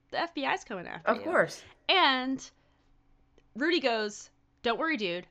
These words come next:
Speaker 1: I have everything under control."
Speaker 2: Uh-oh.
Speaker 1: That is the quote, the direct
Speaker 2: "Don't
Speaker 1: quote that
Speaker 2: worry,
Speaker 1: Hollywood
Speaker 2: dude.
Speaker 1: just
Speaker 2: I have
Speaker 1: says.
Speaker 2: everything under control."
Speaker 1: "I have everything
Speaker 2: Okay,
Speaker 1: under
Speaker 2: one
Speaker 1: control."
Speaker 2: thought before you move on.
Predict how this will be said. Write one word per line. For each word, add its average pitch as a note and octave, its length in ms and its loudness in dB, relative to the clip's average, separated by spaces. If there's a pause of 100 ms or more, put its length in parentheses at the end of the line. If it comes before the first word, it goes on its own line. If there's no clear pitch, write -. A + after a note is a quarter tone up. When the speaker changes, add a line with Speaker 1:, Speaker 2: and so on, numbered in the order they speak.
Speaker 1:
I - 60 -8
have G3 80 -4
everything G3+ 320 -4
under F3 140 -8
control." E3+ 360 -4
Speaker 2:
Uh-oh. D3 340 -2
Speaker 1:
That B3 220 10
is D4+ 180 2
the A#3 120 0
quote, A#3 480 2
the G3+ 60 -6
direct G3 460 0
Speaker 2:
"Don't F3 80 -2
Speaker 1:
quote E3 160 -2
that - 80 0
Speaker 2:
worry, E3+ 80 0
Speaker 1:
Hollywood F3+ 160 -2
Speaker 2:
dude. E3 100 -4
Speaker 1:
just D#3 160 -4
Speaker 2:
I D3 60 -4
have D3 120 -6
Speaker 1:
says. D3 80 -4
Speaker 2:
everything D3 300 -8
under C#3+ 160 -8
control." C#3+ 200 -10
Speaker 1:
"I G3 60 -4
have G3 120 -4
everything F#3+ 300 -4
Speaker 2:
Okay, G#3+ 200 12
Speaker 1:
under D3 100 4
Speaker 2:
one G#3 200 8
Speaker 1:
control." A#3 180 6
Speaker 2:
thought D3+ 160 8
before F3+ 200 -2
you F3 80 0
move D#3+ 200 -4
on. - 220 -4